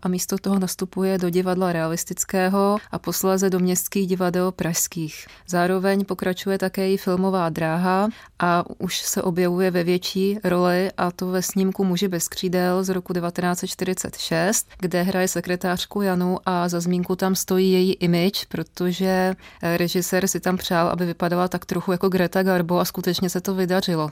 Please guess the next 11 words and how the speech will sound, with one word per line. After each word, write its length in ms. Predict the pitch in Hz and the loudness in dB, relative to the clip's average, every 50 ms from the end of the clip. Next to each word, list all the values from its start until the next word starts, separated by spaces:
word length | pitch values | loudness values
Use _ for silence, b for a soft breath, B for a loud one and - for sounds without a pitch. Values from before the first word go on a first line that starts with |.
| - | -6
Takže 280 | - 160 156 160 170 175 | -8 -6 -6 -4 -4 -4
to 100 | - 190 | -4 -4
je 40 | 180 | -4
pěkný 340 | - 180 175 - 190 180 180 | -2 -4 -2 -2 -2 -2 0
snímek 420 | - 190 185 180 180 180 180 - | 0 0 0 2 0 0 -2 -4
a 40 | - | -4
ten 140 | 185 180 180 | -4 -4 -2
stojí 240 | - - 185 180 | -2 -2 -2 0
rozhodně 340 | 180 175 175 185 175 185 180 | 0 -2 -2 -2 -2 0 0
za 80 | 175 170 | -2 -2
podívání. 640 | - - 170 165 165 165 165 160 165 160 160 156 | -4 -4 -6 -4 -4 -2 -2 -2 -2 -2 -4 -4